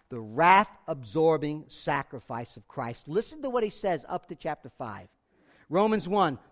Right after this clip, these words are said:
"The wrath of God is being revealed from heaven." Romans two, "Because the hardness of hearts, you're storing up wrath for yourself." Romans two again, "But those who are self-seeking don't obey the truth. Obey only unrighteousness, there'll be wrath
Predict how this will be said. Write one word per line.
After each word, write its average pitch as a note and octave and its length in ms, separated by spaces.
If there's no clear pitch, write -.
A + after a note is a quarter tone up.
"The D#3+ 100
wrath G#3+ 460
of F3+ 140
God G#3+ 260
is F3 80
being E3+ 220
revealed E3 420
from D3 160
heaven." C3 380
Romans F3+ 380
two, D4+ 460
"Because C4+ 300
the A3 140
hardness C#4+ 440
of A#3 100
hearts, C4 460
you're A3 140
storing B3+ 360
up A3 140
wrath G#3 420
for G#3+ 80
yourself." E3 640
Romans B3+ 460
two C4+ 260
again, A3+ 460
"But G3+ 160
those C4 220
who B3 100
are A3+ 40
self-seeking C4+ 920
don't C4+ 240
obey G#3+ 260
the F3 100
truth. F3 460
Obey B3 300
only B3+ 280
unrighteousness, B3 840
there'll G#3 160
be E3 180
wrath E3+ 500